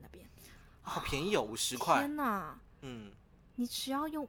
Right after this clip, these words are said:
Speaker 1: 五十块以内，你就可以看到整个嘉义市的美景。
Speaker 2: 嗯。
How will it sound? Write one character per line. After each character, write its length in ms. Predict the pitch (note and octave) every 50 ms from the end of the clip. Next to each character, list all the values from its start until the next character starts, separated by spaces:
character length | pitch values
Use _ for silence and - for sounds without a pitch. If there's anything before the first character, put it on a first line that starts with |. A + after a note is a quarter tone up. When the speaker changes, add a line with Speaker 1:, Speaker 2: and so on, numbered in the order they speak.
| - -
Speaker 1:
五 160 | - A#3 G3+
十 240 | G3 G#3+ - - G#3+
块 260 | G3+ - - G3 - -
以 100 | - G3
内， 240 | F3+ F3 F#3+ B3 C#4
你 180 | A#3+ G3 E3+ - -
就 160 | - D#4+ D#4
可 180 | - - - B3
以 100 | F#3+ - -
看 240 | - - D4 C4 C#4
到 100 | C4+ C4
整 200 | - - - A#3 G3
个 80 | G3+ F3+
嘉 280 | - - - G#3 G#3
义 80 | C4 C4+
市 220 | A#3 - - C4+
的 80 | G#3 G3
美 320 | F3+ F#3+ G3 F#3 E3+ F#3+
景。 320 | G#3 - - - - G3+ D#3
Speaker 2:
嗯。 1040 | E3 F3+ E3+ F#3 G3+ G#3+ A#3+ C4+ C4+ A3+ F#3+ D#3+ C#3 B2+ A#2+ A2+ G#2+ G#2 F#2+ F#2+